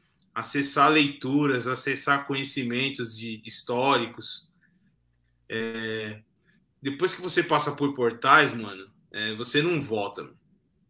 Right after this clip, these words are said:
Então, nessa questão, é isso, sabe? Então, tem, tem muitos, muitos irmãos que ainda não se libertaram nessa, nessa questão, que, que não enxergam ainda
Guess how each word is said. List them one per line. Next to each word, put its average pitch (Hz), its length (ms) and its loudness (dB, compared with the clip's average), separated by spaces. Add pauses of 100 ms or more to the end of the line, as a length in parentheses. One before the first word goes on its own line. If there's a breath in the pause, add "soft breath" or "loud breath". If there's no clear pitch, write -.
(720)
Então, 123 260 -2
nessa 120 380 0
questão, 131 760 -2 (720 soft breath)
é 143 100 4
isso, 139 280 6
sabe? 113 440 0 (400)
Então, 123 520 -6 (920 soft breath)
tem, 143 260 6
tem 147 180 6
muitos, 156 580 4
muitos 151 400 2
irmãos 156 920 4 (140)
que - 120 -4
ainda 139 280 6
não 143 260 6
se 139 160 2
libertaram 139 800 6
nessa, 131 340 2
nessa 127 260 -2
questão, 127 640 0
que, 120 160 -8
que 123 240 -6
não 127 240 -2
enxergam 127 560 2
ainda 120 520 -2